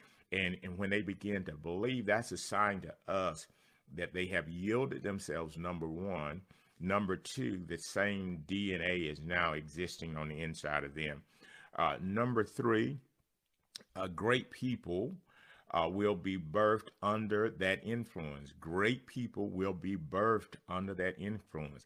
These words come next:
As you notice in verse sixteen of Genesis chapter seventeen, you notice that the Bible says this. I'll read the entire verse, verse sixteen. "And I will bless her and also give you a son by her."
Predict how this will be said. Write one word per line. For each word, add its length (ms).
As 220
you 140
notice 420
in 160
verse 240
sixteen 540
of 100
Genesis 560
chapter 320
seventeen, 840
you 180
notice 480
that 240
the 80
Bible 560
says 440
this. 460
I'll 160
read 260
the 140
entire 500
verse, 340
verse 260
sixteen. 680
"And 120
I 100
will 160
bless 440
her 220
and 200
also 480
give 380
you 380
a 160
son 760
by 500
her." 240